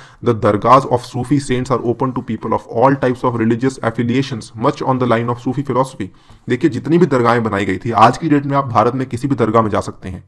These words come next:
ठीक है, भले आप किसी भी धर्म को बिलोंग करते हो, ये गारंटी हमें हमारा संविधान देता है, ठीक है। और ये चीज सूफी फिलॉसफी थी।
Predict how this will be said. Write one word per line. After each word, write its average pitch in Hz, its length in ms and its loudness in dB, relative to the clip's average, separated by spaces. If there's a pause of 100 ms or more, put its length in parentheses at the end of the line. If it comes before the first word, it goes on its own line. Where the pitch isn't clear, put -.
ठीक 117 140 -4
है, 135 120 -4
भले 113 120 -4
आप 120 200 0
किसी 123 160 -4
भी 131 80 -4
धर्म 113 220 -2
को 110 100 -8
बिलोंग 107 280 0
करते 110 260 -4
हो, 101 180 -12 (340)
ये 143 360 4 (380)
गारंटी 123 400 4
हमें 135 240 2
हमारा 127 320 4
संविधान 117 480 0
देता 101 260 -4
है, 92 160 -16 (360)
ठीक 113 140 -2
है। 139 80 -8 (260)
और 135 120 6
ये 131 180 6
चीज 175 200 -4
सूफी 160 360 2
फिलॉसफी 175 420 2
थी। 127 200 -4